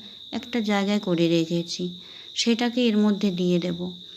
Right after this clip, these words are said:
আর যে কোনো তরকারিতে একটু যদি হালকা কুসুম কুসুম গরম জল দেওয়া হয়, সেটা দিলে স্বাদটাও খুব ভালো হয়। এবার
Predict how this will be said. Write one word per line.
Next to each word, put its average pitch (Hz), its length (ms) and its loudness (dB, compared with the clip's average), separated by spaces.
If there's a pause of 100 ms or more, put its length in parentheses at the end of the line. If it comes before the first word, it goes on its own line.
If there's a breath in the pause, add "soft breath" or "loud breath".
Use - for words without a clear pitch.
(200 loud breath)
আর 233 140 0
যে 233 140 0
কোনো 254 300 0
তরকারিতে 233 680 -2
একটু - 360 -6
যদি 240 240 -4
হালকা 233 380 -2
কুসুম 233 380 -2
কুসুম 233 360 -2
গরম 220 360 0
জল 220 280 0
দেওয়া 240 220 0
হয়, 220 260 -2 (460 loud breath)
সেটা 240 300 -2
দিলে 240 380 0 (640)
স্বাদটাও 226 520 -2
খুব 233 300 -4
ভালো 175 320 0
হয়। 170 280 -6 (760)
এবার 254 360 -2